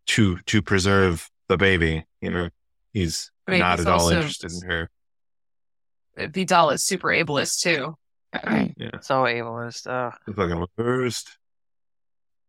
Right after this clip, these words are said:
Speaker 3: He's, he's pretty up there for me as
Speaker 2: Yeah.
Speaker 3: far as, like, worst villains. But yeah, I don't know. The, the part that,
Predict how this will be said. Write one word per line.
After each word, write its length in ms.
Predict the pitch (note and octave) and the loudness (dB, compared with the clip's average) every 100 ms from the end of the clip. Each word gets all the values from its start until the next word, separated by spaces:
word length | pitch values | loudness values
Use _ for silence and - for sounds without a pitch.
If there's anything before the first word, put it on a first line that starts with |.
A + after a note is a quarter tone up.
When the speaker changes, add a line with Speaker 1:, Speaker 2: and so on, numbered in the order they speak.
| - | -14
Speaker 3:
He's, 280 | D3+ D#3 D#3 _ _ _ _ _ _ _ | -10 -10 -12 _ _ _ _ _ _ _
he's 300 | - - G#4 | -4 0 0
pretty 400 | - - D#4 B3 | -2 2 6 6
up 240 | F#3 D3+ - | 6 2 -2
there 360 | C3 C3 D3 - _ _ _ _ _ | -4 -2 -4 -10 _ _ _ _ _
for 140 | - C#3+ | -4 0
me 180 | C3 C3 | 2 2
as 60 | |
Speaker 2:
Yeah. 140 | E3 D3+ | 4 6
Speaker 3:
far 120 | C#3 | 6
as, 120 | C3+ | 4
like, 320 | C#3 B2+ A#2+ - | 2 0 -2 -6
worst 400 | C#3 C3 A#2+ - | -4 -2 -2 -4
villains. 540 | B2 C3+ B2+ - - | -6 -4 -6 -10 -16
But 380 | D3+ C3+ C3 B2+ - _ _ _ _ | -6 -2 -2 -4 -10 _ _ _ _
yeah, 400 | - - - B2 - _ _ _ _ _ _ _ | -4 0 0 -2 -6 _ _ _ _ _ _ _
I 60 | D3 | -4
don't 200 | D3 C3+ | -2 -2
know. 180 | B2+ B2+ | -4 -4
The, 320 | E3 E3+ D#3 C3+ D3+ | 0 2 2 -2 -4
the 80 | E3+ | -6
part 280 | - A3+ F#3 | 2 4 6
that, 180 | D#3 | 4